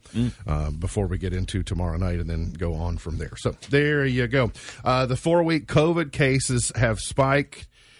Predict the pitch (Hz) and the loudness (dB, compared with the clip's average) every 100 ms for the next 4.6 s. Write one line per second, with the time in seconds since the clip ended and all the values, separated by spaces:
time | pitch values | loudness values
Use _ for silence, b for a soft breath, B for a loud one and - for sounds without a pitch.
0 | b 113 113 107 - 131 139 123 110 101 | b 2 4 4 2 2 4 2 2 2
1 | 117 131 131 110 90 - 156 135 139 127 | 2 4 4 2 0 0 2 4 2 4
2 | 135 127 113 113 104 117 127 117 107 98 | 4 4 4 2 2 2 2 2 0 0
3 | - 98 98 98 90 95 104 92 117 113 | 0 0 2 2 0 -2 -2 0 0 0
4 | - 107 98 113 110 | 0 0 0 0 0